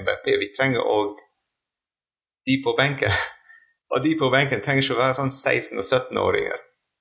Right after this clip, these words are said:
Altså, nivået mellom sånn <laughs> Messi, altså,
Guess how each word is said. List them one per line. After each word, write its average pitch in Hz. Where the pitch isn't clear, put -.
Altså, 131
nivået 131
mellom 113
sånn 127
<laughs> 131
Messi, 139
altså, 135